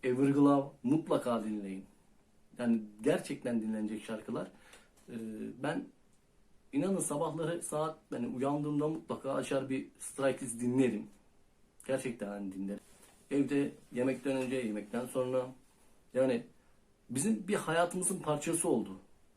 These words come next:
Gerçekten bizim bir yani, e, K-pop benim açımdan çok aşırı derecede, e, hani sözlerini okudukça insana ilham veriyorlar.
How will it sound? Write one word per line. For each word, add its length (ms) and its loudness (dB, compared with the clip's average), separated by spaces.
Gerçekten 540 0
bizim 240 2
bir 100 -2
yani, 220 0
e, 840 -4
K-pop 460 -2
benim 360 4
açımdan 480 -6
çok 240 0
aşırı 420 -2
derecede, 640 0
e, 380 -4
hani 160 0
sözlerini 600 2
okudukça 640 -4
insana 560 -4
ilham 380 4
veriyorlar. 420 -2